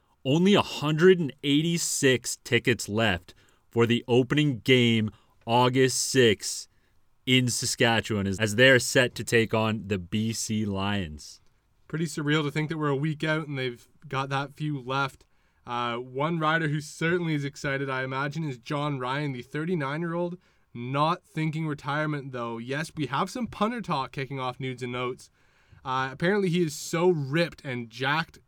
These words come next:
Speaker 2: this season that he had some teammates questioning whether he was actually thirty-nine or not. That's the kind of talk that you want to hear when you talk about punters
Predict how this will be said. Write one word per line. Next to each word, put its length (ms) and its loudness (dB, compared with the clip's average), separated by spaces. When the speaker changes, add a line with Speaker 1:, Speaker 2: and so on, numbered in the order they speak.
Speaker 2:
this 260 -6
season 480 -4
that 120 -6
he 120 0
had 120 0
some 140 -4
teammates 380 -6
questioning 920 -8
whether 240 -6
he 120 -6
was 120 -8
actually 380 -8
thirty-nine 560 -8
or 60 -6
not. 260 -6
That's 280 -2
the 100 -8
kind 240 -2
of 100 -6
talk 280 -6
that 80 -10
you 100 -4
want 200 -4
to 40 -4
hear 240 -4
when 140 -6
you 100 -4
talk 320 -4
about 300 -4
punters 500 -4